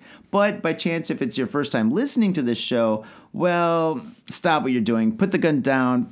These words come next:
pump the brakes, stop, stop, stop, and listen to episode number four hundred and forty or an earlier episode. Why? Why do that? That's crazy. Well, let me explain.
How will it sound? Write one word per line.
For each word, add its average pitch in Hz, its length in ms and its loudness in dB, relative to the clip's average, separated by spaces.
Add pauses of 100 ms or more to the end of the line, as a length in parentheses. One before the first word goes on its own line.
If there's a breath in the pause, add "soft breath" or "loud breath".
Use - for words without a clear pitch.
pump 208 220 2
the 170 80 -2
brakes, 135 480 0
stop, - 580 -2
stop, 151 300 -2
stop, 120 380 0
and 120 160 -2
listen 135 240 0
to - 140 -2
episode 110 340 0
number 95 220 0
four 110 240 -2
hundred 107 240 0
and 101 120 -2
forty 175 420 4
or 139 320 0
an 113 220 0
earlier 110 440 2
episode. 101 520 -2 (340 loud breath)
Why? 139 360 -2
Why 104 280 -4
do 156 200 -2
that? 160 280 0
That's 220 140 -2
crazy. 165 560 0
Well, 170 380 0
let 123 180 -2
me 117 160 2
explain. 90 600 -2